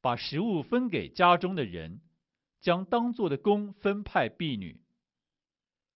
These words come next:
她想得田地就买来，用手所得之力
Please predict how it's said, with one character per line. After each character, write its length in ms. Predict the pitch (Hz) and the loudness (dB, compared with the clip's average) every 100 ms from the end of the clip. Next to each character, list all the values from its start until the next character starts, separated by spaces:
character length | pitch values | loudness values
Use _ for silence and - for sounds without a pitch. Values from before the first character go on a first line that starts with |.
| _ | _
她 160 | - 160 | 0 2
想 240 | 156 98 | 2 -4
得 180 | 87 117 | -4 -6
田 340 | - 110 95 | -6 -8 -8
地 300 | 123 170 127 | -4 -2 -2
就 140 | 113 175 | -2 -2
买 240 | 139 82 | 0 -2
来， 340 | 76 76 90 - _ _ _ _ _ - | -6 -10 -10 -14 _ _ _ _ _ 0
用 220 | 254 214 | 2 2
手 220 | - 139 | 0 -2
所 240 | - 110 | -4 -8
得 220 | 90 98 131 | -6 -6 -2
之 120 | 190 | 0
力 400 | 208 175 113 | 0 0 -4